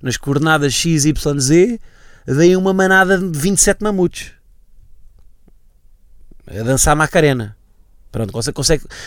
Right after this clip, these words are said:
nós conseguimos ser muito mais específicos, conseguimos articular muito mais a linguagem, e isso permite-nos saber muito mais sobre as outras, sobre, sobre, sobre, sobre o resto do mundo,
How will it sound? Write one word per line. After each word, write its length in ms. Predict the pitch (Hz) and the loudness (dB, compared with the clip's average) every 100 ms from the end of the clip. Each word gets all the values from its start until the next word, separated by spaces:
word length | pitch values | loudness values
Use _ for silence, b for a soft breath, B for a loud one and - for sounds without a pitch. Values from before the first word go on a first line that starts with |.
| B | B
nós 100 | 131 | -4
conseguimos 300 | 175 160 - | -2 -2 -2
ser 80 | 139 | -2
muito 200 | 151 131 | -4 -6
mais 140 | 123 | -8
específicos, 480 | - 101 - 101 - | -8 -12 -12 -12 -10
conseguimos 340 | 110 - 110 | -10 -8 -8
articular 340 | 117 120 110 104 | -6 -6 -8 -10
muito 180 | 101 | -10
mais 160 | 110 104 | -8 -6
a 40 | |
linguagem, 480 | 107 110 113 127 143 135 B B B B B B | -6 -6 -4 -4 -6 -12 B B B B B B
e 100 | 151 | -4
isso 140 | 160 - | 0 4
permite-nos 640 | 156 165 165 180 170 - | 4 2 -2 -6 -8 -2
saber 260 | 170 160 160 | 0 2 0
muito 440 | 170 185 180 151 | 0 -4 -6 -6
mais 220 | 160 160 | -4 -2
sobre 180 | - 156 | -2 -4
as 80 | 147 | -2
outras, 320 | 165 160 - - | -2 -4 -6 -6
sobre, 300 | - 147 156 156 143 - | -2 0 2 2 0 -2
sobre, 300 | - 147 156 | -4 -2 -2
sobre, 360 | - 151 135 - | -2 -4 -6 -12
sobre 280 | - 151 151 | -8 -2 0
o 40 | |
resto 220 | 156 165 | 2 0
do 80 | 165 | -2
mundo, 280 | 202 240 127 | -4 -6 -10